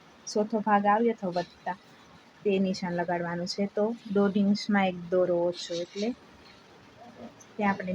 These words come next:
નિશાન લગાડવાનું. અને અહીંયા જે છાતીનું માપ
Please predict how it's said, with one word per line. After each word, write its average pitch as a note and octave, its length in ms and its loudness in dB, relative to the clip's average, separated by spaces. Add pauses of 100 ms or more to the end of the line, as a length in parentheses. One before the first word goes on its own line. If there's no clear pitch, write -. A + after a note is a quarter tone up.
નિશાન F#3 360 -4
લગાડવાનું. F#3 540 0 (1040)
અને G#3+ 160 2
અહીંયા G3+ 380 2 (680)
જે A3+ 100 6 (220)
છાતીનું A3+ 540 6
માપ A3 160 2